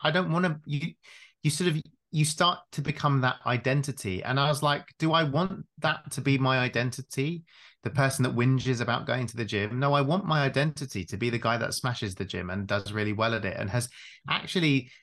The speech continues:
like, achieved a considerable amount of lifestyle change and continues to do so against all odds. And I want to be proud of that work,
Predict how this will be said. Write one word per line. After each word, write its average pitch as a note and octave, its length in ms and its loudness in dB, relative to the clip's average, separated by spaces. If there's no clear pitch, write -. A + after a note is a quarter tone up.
like, C3+ 280 2
achieved D3+ 440 0
a C#3 60 2
considerable D3 720 0
amount A#2+ 320 2
of G#2 100 -6
lifestyle A2 420 0
change F#2 500 -8
and A2 160 -4
continues A#2+ 560 -2
to G2+ 100 -8
do D#3+ 180 0
so F#2 420 -2
against A2 600 -4
all A2 240 -2
odds. E2+ 400 -4
And B2+ 360 0
I C3+ 140 2
want D3 260 -2
to - 80 -6
be B2+ 160 0
proud C#3+ 560 0
of G#2+ 140 -4
that A2+ 200 -2
work, C3 520 0